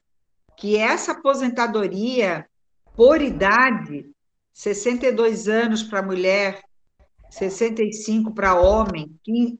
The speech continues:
quinze anos de serviço pra mulher, vinte pra homens, tá? Ela só, ela passa a valer só pra quem entra hoje no sistema, tá bom? Quem começa a trabalhar hoje.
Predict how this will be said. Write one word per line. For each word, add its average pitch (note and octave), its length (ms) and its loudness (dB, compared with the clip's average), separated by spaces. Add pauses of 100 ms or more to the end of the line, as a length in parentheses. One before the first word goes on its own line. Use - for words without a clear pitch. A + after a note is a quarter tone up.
(120)
quinze B3+ 420 -2
anos A#3+ 300 0
de G#3+ 100 -10
serviço A3 580 -4
pra G#3+ 140 -6
mulher, F#3 540 -4 (520)
vinte C4 520 -2
pra G3+ 260 0
homens, G#3+ 720 2 (120)
tá? G3+ 420 0 (400)
Ela G#3 240 0
só, C4+ 500 -4
ela G#3+ 220 0
passa A#3 440 0
a A3+ 40 -6
valer A3 420 2
só B3+ 260 -4
pra C4 140 -6
quem B3+ 320 -4
entra B3+ 300 -2
hoje D#4 640 6 (280)
no A#3+ 140 0
sistema, E3+ 800 -2
tá D3+ 80 -10
bom? G3 480 -2 (300)
Quem G3+ 100 -2
começa A3 440 -4
a - 40 -14
trabalhar A3+ 600 0
hoje. G#3 560 4